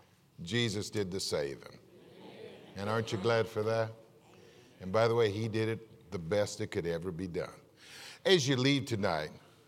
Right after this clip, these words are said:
we brought a few things tonight to show you.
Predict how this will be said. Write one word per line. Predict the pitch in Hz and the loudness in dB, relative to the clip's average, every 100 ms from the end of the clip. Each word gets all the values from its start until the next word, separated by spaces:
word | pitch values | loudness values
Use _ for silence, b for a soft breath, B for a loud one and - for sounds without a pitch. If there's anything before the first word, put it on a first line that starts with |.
| _ _ b b b b - | _ _ b b b b 2
we | 196 | 4
brought | 208 151 139 | 6 6 6
a | 110 | 4
few | - 120 117 | 0 -2 -2
things | 120 107 95 - | 0 0 0 -6
tonight | 95 90 90 87 | -4 0 0 -2
to | - | -6
show | 82 - - 147 143 147 | -6 -4 0 0 2 0
you. | 127 87 71 - | -4 -6 -8 -12